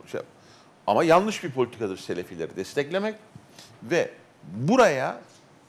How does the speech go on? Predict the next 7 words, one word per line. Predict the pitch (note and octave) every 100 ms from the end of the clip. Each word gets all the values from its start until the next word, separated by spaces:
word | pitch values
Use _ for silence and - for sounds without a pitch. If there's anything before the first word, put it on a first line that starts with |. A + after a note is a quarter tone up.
| - _ -
vatandaşı | D#3 E3+ E3 C#3+ A#2+ -
getirmeniz, | A#2 C#3+ C#3+ A2+ A#2 C3+
Suriyeli | - D3+ A#2+ G#2+
vatandaşı | A#2+ A#2 A2+ B2+
getirmeniz | B2+ C3+ D#3+ D3
mümkün | D3 D3 F3+
değil. | C3